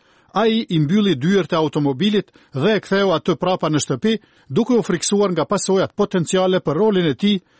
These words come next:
në ikjen e planifikuar nga Çeçenia dhe Rusia.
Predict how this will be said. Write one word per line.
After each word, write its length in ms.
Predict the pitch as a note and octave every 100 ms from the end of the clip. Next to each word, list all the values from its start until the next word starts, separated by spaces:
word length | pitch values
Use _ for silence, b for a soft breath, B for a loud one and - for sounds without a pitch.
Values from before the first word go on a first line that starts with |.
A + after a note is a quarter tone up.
| b
në 220 | C#3+ D3 G#3
ikjen 260 | - F3+
e 0 |
planifikuar 640 | C#3 G#3 F#3 F3+ - F#3 E3+
nga 100 | C3
Çeçenia 600 | - F#3 D#3+ C#3 C#3 B2+
dhe 80 | C3
Rusia. 540 | C3 - C#3 C#3 C3+